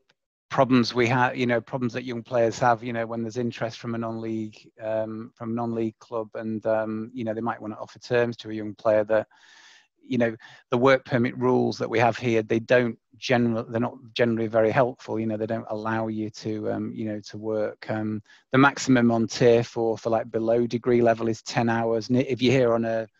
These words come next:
on a short-term study visa, you can't work at all. So, you know, we are quite restrictive here in the U K, unfortunately.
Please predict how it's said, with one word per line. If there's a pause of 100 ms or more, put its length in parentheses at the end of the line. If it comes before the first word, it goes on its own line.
(200)
on
a
short-term
study
visa,
you
can't
work
at
all.
So, (360)
you
know, (640)
we
are
quite
restrictive
here
in
the
U
K,
unfortunately.